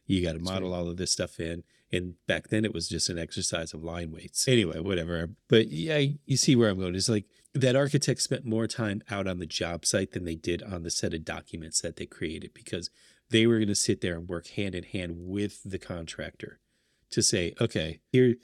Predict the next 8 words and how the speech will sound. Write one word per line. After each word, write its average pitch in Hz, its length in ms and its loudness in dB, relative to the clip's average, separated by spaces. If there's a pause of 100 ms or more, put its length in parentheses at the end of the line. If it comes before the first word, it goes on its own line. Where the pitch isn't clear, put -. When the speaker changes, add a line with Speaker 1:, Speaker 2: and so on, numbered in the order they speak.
Speaker 1:
created 135 560 6
what 147 160 4
we 147 200 6
would 139 200 6
love 110 460 2
to 135 100 0
do 131 280 0
today 131 600 -6